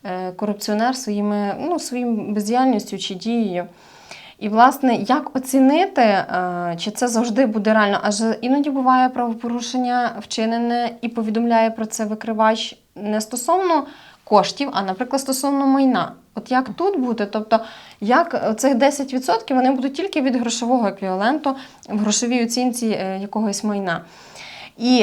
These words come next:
е, знову ж таки, це не, не при кожній сумі, а тільки коли сума збитку перевищує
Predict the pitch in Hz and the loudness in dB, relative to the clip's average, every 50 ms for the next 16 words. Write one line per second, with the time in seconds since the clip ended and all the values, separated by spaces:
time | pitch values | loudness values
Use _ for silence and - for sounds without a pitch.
0 | - - 185 190 185 185 185 180 180 180 185 180 175 - 226 226 220 208 214 - | 4 4 4 4 6 6 6 6 4 4 2 0 2 4 4 6 6 4 2 -2
1 | 208 - 214 214 - 247 240 254 247 226 220 214 202 - - 156 196 214 214 220 | -6 -6 -4 0 2 4 4 6 6 6 6 4 4 2 0 -2 0 2 4 4
2 | 226 233 233 226 226 226 214 214 - - 214 202 185 196 190 185 - - 262 294 | 6 6 6 6 4 2 -2 -2 2 2 2 2 2 0 -4 -2 0 2 2 4
3 | 320 302 - - 196 - - 254 247 254 240 220 233 220 214 220 220 - - 226 | 4 4 2 0 0 0 0 -2 0 0 -2 -2 -2 -2 -2 -2 -2 -2 -2 0
4 | 202 196 202 185 185 175 196 226 294 294 - 277 254 - 233 220 214 214 208 202 | 0 0 -2 -4 -2 0 0 0 0 0 0 -2 0 2 2 2 2 2 2 2
5 | 214 233 226 - - 214 190 175 170 165 170 | 0 0 0 -4 -6 -6 -2 -2 -2 -2 -2